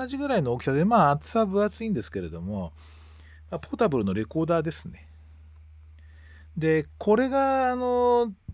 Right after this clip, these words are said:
普通のこう、なんていうかな、あの、いわゆるボイスレコーダーと違うところはですね、まあ、マルチトラックレコーディングができるっていうことなんですよね。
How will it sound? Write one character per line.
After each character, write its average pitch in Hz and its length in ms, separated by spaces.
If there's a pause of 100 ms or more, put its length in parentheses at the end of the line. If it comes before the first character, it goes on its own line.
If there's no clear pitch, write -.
(360)
普 - 140
通 269 220
の 277 140
こ 262 160
う、 - 20
な 262 100
ん 262 60
て - 100
い 131 40
う - 20
か 90 120
な、 82 440
あ 104 60
の、 98 540
い 120 40
わ 175 60
ゆ 180 60
る 120 60
ボ 160 140
イ 180 40
ス 226 80
レ 220 100
コ 226 200
ー 208 100
ダ 113 60
ー 87 40
と 80 340 (880)
違 143 60 (120)
う 165 60
と 165 100
こ 180 140
ろ 165 80
は 113 60
で - 100
す - 140
ね、 - 420
ま 127 100
あ、 - 20
マ 147 140
ル 247 80
チ - 100
ト 277 60
ラ 269 80
ッ - 40
ク 269 80
レ 254 100
コ 262 140
ー 254 40
デ 226 60
ィ - 40
ン - 20
グ 110 40
が 92 60
で 87 100
き 101 80
る 90 60
っ 82 40
て 80 120
い 76 40
う - 20
こ - 80
と 85 120
な 78 80
ん 71 80
で 76 40
す - 120
よ 151 80
ね。 202 120